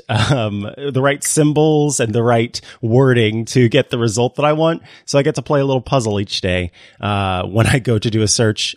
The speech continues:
And yeah, I guess I enjoy that. Maybe I'm a, what is that, a masochist, a sadist? One of those two. Um, but I, I, I like that. I guess as far as Apple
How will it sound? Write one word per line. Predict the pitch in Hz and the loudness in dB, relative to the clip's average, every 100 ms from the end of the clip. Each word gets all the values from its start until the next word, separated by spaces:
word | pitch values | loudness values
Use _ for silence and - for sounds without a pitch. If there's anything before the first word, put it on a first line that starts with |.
| - | -6
And | 160 165 165 - | -4 -4 -8 -12
yeah, | 190 185 147 | -10 -8 -8
I | 127 | -6
guess | 139 143 | -6 -4
I | 147 | -2
enjoy | 143 143 151 135 | -2 -2 -2 0
that. | 107 90 _ | 0 -2 _
Maybe | 107 120 120 120 117 - | -4 -2 0 -2 -4 -6
I'm | 110 110 104 | -4 -2 -2
a, | 98 - | -4 -6
what | 101 | -8
is | 95 | -6
that, | 90 | -6
a | 82 | -6
masochist, | 104 127 - - 139 - | -6 -6 -8 -12 -14 -14
a | - | -10
sadist? | 123 127 135 - | -8 -6 -6 -6
One | 113 | -4
of | 101 | -4
those | 98 - | -4 -6
two. | - 92 - - - - - - | -6 -8 -10 -16 -20 -20 -14 -4
Um, | 113 110 110 143 113 107 _ - - | -2 0 2 0 0 -6 _ -20 -10
but | 120 110 113 _ | -4 -2 -2 _
I, | 113 110 | -4 -2
I, | 107 110 107 110 | 0 -2 -2 -4
I | |
like | 113 117 - | -2 -4 -4
that. | 101 98 107 _ _ - | -4 -2 -4 _ _ -8
I | 143 | -4
guess | 175 160 156 | -2 -2 -2
as | - | -4
far | 151 135 | 2 4
as | 123 104 - | 4 0 -2
Apple | 117 - 123 117 117 110 104 | -4 -2 -4 -2 -2 -4 -8